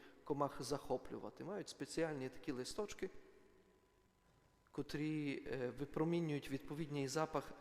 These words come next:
котрий притягує комах, а потім листочки закриваються.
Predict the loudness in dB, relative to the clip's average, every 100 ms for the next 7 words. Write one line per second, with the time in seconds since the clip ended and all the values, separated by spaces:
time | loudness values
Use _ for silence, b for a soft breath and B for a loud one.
0 | B B -6 -2 0 -2 0 -2 2 4
1 | 4 4 2 2 2 6 6 6 -4 B
2 | B B B -4 -2 -2 0 0 0 0
3 | 0 2 2 2 0 0 -6 -6 -6